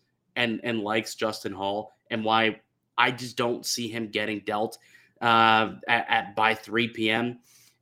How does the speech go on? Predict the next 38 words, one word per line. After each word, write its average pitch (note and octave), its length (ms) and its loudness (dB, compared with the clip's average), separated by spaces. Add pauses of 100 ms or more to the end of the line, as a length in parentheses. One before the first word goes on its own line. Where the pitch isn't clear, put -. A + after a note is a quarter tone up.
(180)
And A#2+ 360 0
it's B2 160 -8
reasons C3+ 320 4
like A#2+ 200 2
that, G2 280 0 (160)
right? A2 300 2
If A#2 160 -8
you E3 80 -2
plan E3 240 2
on A#2+ 120 4
dealing A#2+ 320 2
that A#2+ 180 0
guy A#2 160 4
away, A2 360 2 (200)
you C3+ 100 2
probably D#3 500 8
would C3+ 140 4
have B2 340 4 (100)
other B2+ 220 4
players B2+ 720 2 (320)
in C#3+ 200 4
that B2 220 2
situation B2+ 640 0
to A#2+ 100 -8
see, A#2 440 -2 (260)
you A#2+ 140 0
know, G2 280 -2
if A2+ 160 -4
they C#3 220 6
sink A2 320 -2
or G2 80 -4
swim, F2+ 400 -6 (380)
trying A#2+ 240 2
to A2 60 -2
hold A2+ 220 -4
down A2+ 220 0
a G#2 60 -2
lead G#2+ 340 -2